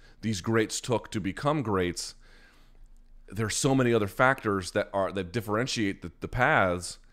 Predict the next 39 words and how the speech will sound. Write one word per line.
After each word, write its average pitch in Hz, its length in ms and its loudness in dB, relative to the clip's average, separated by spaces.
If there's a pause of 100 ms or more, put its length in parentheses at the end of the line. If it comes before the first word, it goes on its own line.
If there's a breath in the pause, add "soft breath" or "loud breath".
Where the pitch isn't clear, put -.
(440 soft breath)
that, 101 280 -2 (180)
you 117 180 -4
know, 95 80 -2
you're 92 160 -4
beginning 101 340 0
to 95 100 -6
say, 104 200 -2
"Well, 107 400 0
it 87 160 -8
definitely 110 340 0
should 120 300 -2
count 135 380 -4
for 85 120 -10
S-, - 320 -10 (180)
Silva 90 360 -2
that 90 140 0
he 87 60 -2
got 85 120 2
all 82 80 2
those 80 160 -4
finishes." 82 560 -8 (560 soft breath)
Should - 160 -2
we 101 60 0
really 101 180 0
count 113 360 4
it 113 120 -4
against 92 480 -4
Saint 131 200 -6
Pierre 139 260 -4
that 110 120 -2
he 101 60 -2
beat, 104 180 -4
like, 85 220 -10
two, 107 300 -4
arguably 98 360 -2
three 92 300 -6
generations 92 580 -4
of 73 100 -10
welterweights? 123 640 -8